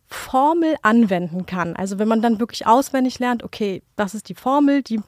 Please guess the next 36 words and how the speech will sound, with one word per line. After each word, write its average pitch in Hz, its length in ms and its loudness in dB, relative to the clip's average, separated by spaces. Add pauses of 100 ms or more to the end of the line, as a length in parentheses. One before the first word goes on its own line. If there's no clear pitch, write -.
(160)
benutze 196 360 0
ich 170 80 -8
so 240 140 2
und 254 180 2
so. 233 260 2 (680)
Ähm, 196 360 0 (140)
aber 202 200 2
leider 214 300 2
habe 226 160 -2
ich - 100 -10
nie 233 320 2
wirklich 226 300 -2
verstanden, 226 760 -2 (640)
wo 214 80 2
diese 214 240 -2
Formeln 214 320 0
herkamen. 202 680 -2 (140)
Ähm, 185 480 -4 (400)
aber 196 260 0
aus 202 220 0
heutiger 247 340 2
Sicht 202 240 -4
frage 220 300 2
ich - 120 -8
mich 240 180 -4
manchmal, 247 540 0 (520)
ob 220 160 2
eine 208 180 0
andere 233 300 0
Art 254 240 2
von - 180 -4
Unterricht 214 640 -4
vielleicht 202 480 -2
auch 196 140 -4
bei 202 120 -4
mir 226 460 2